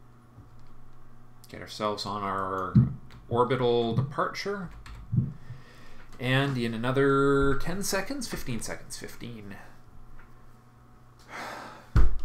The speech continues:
Ten, nine, eight, seven, six, five, four, three, two, one. To the moon, once again.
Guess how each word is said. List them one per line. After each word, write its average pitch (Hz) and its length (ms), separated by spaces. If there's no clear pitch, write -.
Ten, 170 560
nine, 127 520
eight, 98 240
seven, 92 520
six, - 680
five, 156 520
four, 113 500
three, 107 400
two, 90 440
one. 156 420
To 165 180
the 180 80
moon, 147 600
once 127 200
again. 117 500